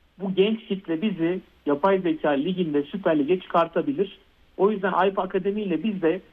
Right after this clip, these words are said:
kendi gücümüz orantısında gençlerimize yapay zeka eğitimi verip istihdama katıyoruz. Ee, ama devletimiz bu konuda çalışmalara başladı.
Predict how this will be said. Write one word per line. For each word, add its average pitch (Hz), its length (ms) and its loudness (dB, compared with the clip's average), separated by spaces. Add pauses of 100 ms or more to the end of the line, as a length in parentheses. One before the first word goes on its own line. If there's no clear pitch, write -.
(240)
kendi 175 340 0
gücümüz 190 400 2
orantısında 151 800 0 (360)
gençlerimize 180 600 0
yapay 185 320 2
zeka 160 400 0
eğitimi 160 460 2
verip 190 320 0
istihdama 180 680 0 (260)
katıyoruz. 143 720 -2 (500)
Ee, 135 260 2
ama 190 260 0
devletimiz 190 480 0 (120)
bu - 20 -16
konuda 185 300 -2
çalışmalara 175 640 0
başladı. 185 540 -2